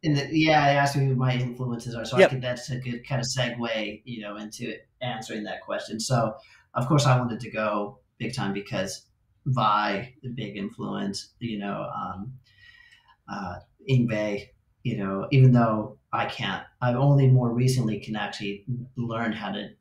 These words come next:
Speaker 1: do some of those techniques and, and play some of the kind of the, the picking stuff that Yngwie does, you know. But, um, when I was a kid, I mean, it was during the, his Eclipse album was, was just coming out. He was doing an in-store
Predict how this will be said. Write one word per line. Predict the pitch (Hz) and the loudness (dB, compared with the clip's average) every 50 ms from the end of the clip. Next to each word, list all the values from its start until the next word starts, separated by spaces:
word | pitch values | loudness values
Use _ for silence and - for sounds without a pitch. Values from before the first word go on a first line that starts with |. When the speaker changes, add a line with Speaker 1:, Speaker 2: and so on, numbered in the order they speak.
| _ | _
Speaker 1:
do | - 123 113 | -6 -4 -4
some | 110 - 113 107 | -4 -4 -4 -4
of | 107 104 | -4 -4
those | 104 104 - - | -4 -6 -6 -8
techniques | - - - - 107 101 104 104 107 - - - | -10 -10 -10 -10 -8 -8 -8 -8 -8 -10 -10 -10
and, | 101 101 98 - | -10 -10 -10 -10
and | 113 104 104 - | -10 -10 -10 -10
play | - - 104 101 | -10 -10 -10 -8
some | - - 98 | -8 -8 -10
of | - | -10
the | - - - - | -10 -12 -14 -14
kind | - 202 202 | -14 -12 -10
of | 196 196 - _ _ _ _ _ _ _ _ _ _ _ - | -10 -12 -12 _ _ _ _ _ _ _ _ _ _ _ -10
the, | - 104 98 98 - - _ _ _ _ _ - | -8 -6 -6 -6 -8 -12 _ _ _ _ _ -6
the | 131 131 | -4 -4
picking | - - 110 107 107 107 | -2 -4 -4 -4 -4 -4
stuff | 104 - 107 - | -4 -4 -4 -4
that | - 104 98 | -6 -8 -8
Yngwie | 101 104 98 98 101 101 95 | -8 -10 -10 -10 -8 -8 -8
does, | - 98 92 92 92 95 - - - | -6 -4 -4 -4 -4 -4 -6 -10 -12
you | - 104 | -12 -10
know. | 104 104 98 - | -8 -8 -8 -4
But, | 104 104 98 - - - - - - - - - - - _ - | -2 -2 -2 -2 -4 -8 -16 -20 -20 -20 -20 -20 -20 -20 _ -4
um, | 120 110 - 101 92 101 - - - | -2 -2 -2 -2 -4 -4 -6 -2 2
when | 135 123 117 | 4 6 6
I | 120 117 | 6 6
was | 117 117 - 110 | 6 4 2 0
a | 104 - - - _ _ - - - | -4 -4 -6 -14 _ _ -20 -12 -8
kid, | - - 165 165 175 165 151 139 127 117 117 113 110 - - - _ _ _ _ _ _ _ _ _ _ _ _ _ _ _ _ _ _ _ _ _ - | -4 0 2 4 6 6 8 8 8 6 6 2 0 -4 -6 -12 _ _ _ _ _ _ _ _ _ _ _ _ _ _ _ _ _ _ _ _ _ -14
I | - 117 107 104 104 | -10 -8 -8 -6 -6
mean, | 110 110 - - | -8 -8 -6 -4
it | 117 113 | -2 0
was | 120 120 - | 0 0 2
during | - 135 127 120 117 | 4 4 6 6 4
the, | 107 - 110 | 4 2 0
his | - 127 113 110 | 2 2 2 2
Eclipse | 110 - - - - 131 135 135 131 131 - - - - - - - - - - _ - | 0 -4 -6 0 6 8 8 10 8 8 4 0 -4 -4 -4 -6 -6 -6 -10 -10 _ -2
album | 120 110 104 101 98 101 | 0 2 2 2 2 0
was, | 101 104 - - | -2 -2 -4 -6
was | 98 - - | -6 -6 -4
just | - 117 113 - - | -4 -4 -4 -4 -4
coming | 113 107 104 101 | -4 -4 -2 -2
out. | 98 98 98 | -4 -4 -2
He | - - | -2 0
was | 107 107 - | 0 0 0
doing | 117 113 110 104 | 0 0 0 0
an | 107 | -2
in-store | - 120 117 117 117 - - 120 117 107 101 98 95 92 92 - - | 0 0 2 2 2 0 0 0 0 2 2 2 2 0 -2 -4 -8